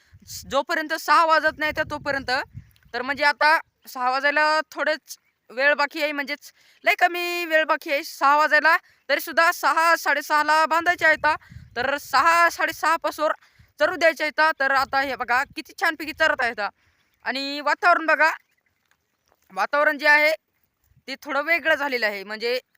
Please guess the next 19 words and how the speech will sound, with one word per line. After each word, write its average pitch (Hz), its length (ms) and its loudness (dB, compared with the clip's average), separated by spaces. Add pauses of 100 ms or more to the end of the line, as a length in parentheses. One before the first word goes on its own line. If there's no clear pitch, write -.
(360)
गारपैकी 285 680 2
वातावरण 269 420 -4
झालेलं 269 260 -4
आहे. 285 160 0 (460)
आणि 233 180 -8
इकडून 311 360 -8
जे 320 100 -8
सूर्य 320 340 -4
आहे, 339 240 2 (520)
तो 285 80 -8
सूर्य 294 280 0
ढगात 269 320 2 (140)
गे-, 302 420 -6 (280)
ढगात 262 260 0
गेलेला 294 340 -2
आहे, 254 140 0
ढगात 226 320 -2
घुसलेला 302 520 -4
आहे. 254 200 0